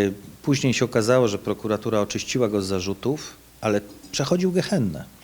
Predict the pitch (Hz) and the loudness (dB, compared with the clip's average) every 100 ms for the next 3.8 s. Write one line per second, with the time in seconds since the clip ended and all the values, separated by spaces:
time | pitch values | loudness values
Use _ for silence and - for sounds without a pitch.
0 | - - - - - - - - 127 120 | -20 -20 -20 -20 -20 -20 -20 -6 -2 6
1 | 185 226 180 196 175 185 202 196 - - | 8 8 6 6 6 8 6 4 -4 -16
2 | - - - 113 120 147 147 139 170 180 | -20 -10 0 4 4 6 6 4 4 2
3 | - 156 151 147 101 - 76 | 0 0 2 2 0 -6 -12